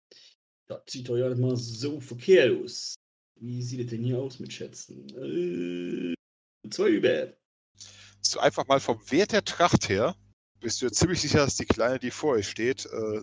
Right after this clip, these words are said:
Speaker 2: zumindest das wertvollste Gewand im Tempel anhat.
Speaker 1: Ist sie eventuell das oder, oder etwas, was sie nicht zu sein scheint vom Äußeren her?
Speaker 2: Eventuell.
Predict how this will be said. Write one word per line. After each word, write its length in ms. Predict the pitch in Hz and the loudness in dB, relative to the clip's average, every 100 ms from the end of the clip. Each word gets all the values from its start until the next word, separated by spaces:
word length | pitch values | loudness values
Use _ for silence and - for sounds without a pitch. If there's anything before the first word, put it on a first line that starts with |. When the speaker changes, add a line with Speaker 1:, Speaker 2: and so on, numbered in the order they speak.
| - | -8
Speaker 2:
zumindest 340 | - 127 - | -6 -2 0
das 180 | 117 101 | -2 2
wertvollste 520 | 101 117 123 117 - | 2 4 2 2 0
Gewand 220 | 101 104 | 2 2
im 80 | 104 | 0
Tempel 320 | - 110 107 | -2 -2 0
anhat. 440 | 95 95 90 90 - _ - - - - - - _ _ _ _ - _ _ _ _ - _ _ _ _ | -4 -4 -6 -6 -10 _ -12 -10 -12 -10 -10 -12 _ _ _ _ -20 _ _ _ _ -6 _ _ _ _
Speaker 1:
Ist 180 | - - | -20 -12
sie 100 | - | 0
eventuell 300 | 190 220 214 | 4 6 6
das 440 | 208 208 - - - | 6 4 0 -6 0
oder, 420 | 170 165 160 156 | 4 6 6 6
oder 420 | 147 151 147 131 | 4 4 4 2
etwas, 340 | - 156 147 131 | 0 -2 -4 -2
was 220 | 135 - | -4 -4
sie 80 | 143 | -8
nicht 220 | 143 - | -8 -10
zu 120 | - | -6
sein 240 | 123 123 120 | 0 0 0
scheint 420 | 120 - 226 - - | -4 -4 -2 -4 -6
vom 120 | - | -10
Äußeren 420 | - - - - | -10 -12 -14 -12
her? 260 | 113 147 359 _ - _ _ _ _ - - - - _ _ _ - - | -8 -8 -10 _ -20 _ _ _ _ -18 -18 -18 -20 _ _ _ -18 -6
Speaker 2:
Eventuell. 680 | - 82 - - 85 113 | -4 -2 -4 0 2 2